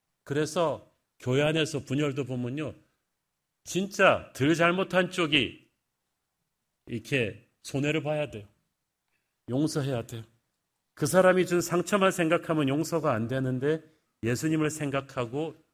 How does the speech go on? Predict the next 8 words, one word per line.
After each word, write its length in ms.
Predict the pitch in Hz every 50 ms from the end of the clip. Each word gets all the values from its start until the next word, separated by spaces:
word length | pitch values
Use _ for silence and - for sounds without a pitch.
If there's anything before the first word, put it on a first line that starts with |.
| _ _ _ _ _ _
멈춰야 360 | 107 113 120 113 - - 131
되는 260 | 107 113 104 95 98 92
거예요. 200 | - - - _ _ _ _ _ _ _ _ _ _ _ _ _ _ _ _ _ _ _ _ _
하나님의 460 | - 160 151 143 139 139 135 135 131 -
백성은 640 | 131 131 131 - - 143 131 135 139 131 113 110
서로 260 | - - - 131 135 143
사랑해야 640 | 135 - 123 113 120 123 123 131 131 123 120 120
돼요. 240 | - 117 107 113